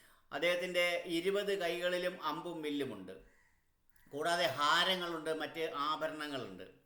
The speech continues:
ഇന്ന ഇന്ന ആൾ അദ്ദേഹത്തിന്റെ കൂടെ പോയി എന്ന് പ്രത്യേകം പറയേണ്ടതില്ല. കാരണം എല്ലാ പ്രധാനപ്പെട്ടവരും പോയി.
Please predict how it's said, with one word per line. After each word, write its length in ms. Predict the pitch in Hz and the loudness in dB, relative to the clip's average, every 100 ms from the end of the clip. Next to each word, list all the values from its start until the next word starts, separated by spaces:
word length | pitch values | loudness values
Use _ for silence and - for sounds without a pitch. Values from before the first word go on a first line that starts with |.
| _ _ _ _ _ _ _ _ 165 | _ _ _ _ _ _ _ _ -8
ഇന്ന 280 | 156 175 | -6 -2
ഇന്ന 200 | 220 233 | 0 2
ആൾ 220 | 226 214 214 | 4 4 4
അദ്ദേഹത്തിന്റെ 500 | 208 202 208 202 196 | 4 2 2 0 0
കൂടെ 200 | 190 190 | 2 2
പോയി 560 | 185 180 180 156 - 160 | 2 0 0 -4 -6 -6
എന്ന് 380 | 165 180 180 - - | -4 -2 -2 -4 -12
പ്രത്യേകം 360 | 143 175 175 160 | -6 -2 0 0
പറയേണ്ടതില്ല. 800 | 147 160 160 156 127 107 104 - | 2 2 2 0 0 -4 -6 -4
കാരണം 360 | 151 170 185 165 | -2 -4 -6 -6
എല്ലാ 360 | 156 190 208 | -4 2 2
പ്രധാനപ്പെട്ടവരും 920 | - 165 135 160 160 160 139 135 127 92 | 2 -4 -2 -2 -2 -6 -4 -4 -6 -10
പോയി. 160 | 87 | -14